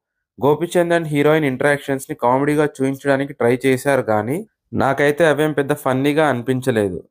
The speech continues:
చెత్త కామెడీ, సుత్తి లవ్ ట్రాక్లా అనిపించింది. ఒక పోలీస్ ఆఫీసర్ అమ్మాయి వెనక సెక్యూరిటీ లాగా తిరగడం ఏంటో, ఆమె వాళ్ళని కమాండ్ చేయడం ఏంటో నాకైతే ఎక్కలేదు. అన్‌వాంటెడ్ ఓవర్ యాక్టింగ్లా అనిపించింది.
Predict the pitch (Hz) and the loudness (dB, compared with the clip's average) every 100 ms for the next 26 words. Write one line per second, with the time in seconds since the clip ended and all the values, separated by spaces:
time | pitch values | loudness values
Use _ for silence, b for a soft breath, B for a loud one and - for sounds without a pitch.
0 | _ - 147 143 165 160 147 143 151 165 | _ -4 -2 0 -2 0 2 2 2 0
1 | 135 - 156 135 131 135 131 139 131 110 | -4 -2 0 2 2 2 0 0 0 -2
2 | 107 95 92 87 - _ 117 135 127 139 | -8 -10 -12 -14 -20 _ -4 -2 2 4
3 | 165 170 156 151 147 156 135 127 143 143 | 4 2 0 -2 -2 0 2 0 2 2
4 | 139 139 143 123 117 135 135 135 139 131 | 2 -2 -4 -4 -2 0 0 2 2 2
5 | 135 117 113 131 135 123 104 98 104 107 | 2 0 0 0 2 0 -2 -2 0 -2
6 | - _ - 117 131 135 135 135 135 135 | -6 _ -2 2 4 4 4 2 0 -2
7 | 127 120 139 151 143 120 123 143 139 127 | -2 0 0 -2 -2 0 2 2 2 -2
8 | 113 117 113 85 - 92 120 123 127 123 | 0 0 2 0 -4 -4 0 0 2 0
9 | 139 160 - 131 120 110 90 - _ _ | 2 0 2 0 2 2 0 -6 _ _
10 | _ _ _ 113 120 131 139 139 139 123 | _ _ _ -6 -2 0 0 2 4 4
11 | 127 127 131 127 131 120 104 101 101 92 | 4 2 -4 -4 -2 -2 -6 -14 -14 -16